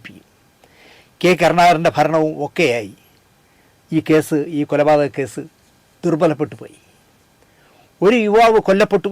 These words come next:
എന്നതിനപ്പുറം ഒന്നും സംഭവിക്കാതെ ആ കേസ് അവസാനിച്ചു.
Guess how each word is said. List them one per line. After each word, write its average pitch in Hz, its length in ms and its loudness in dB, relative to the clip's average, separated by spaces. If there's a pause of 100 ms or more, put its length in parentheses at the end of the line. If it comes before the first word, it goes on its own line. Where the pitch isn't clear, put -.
(120)
എന്നതിനപ്പുറം 165 540 -4 (420)
ഒന്നും 214 340 -4
സംഭവിക്കാതെ 151 560 -4 (640)
ആ - 20 0 (120)
കേസ് 165 300 0 (260)
അവസാനിച്ചു. 156 500 -4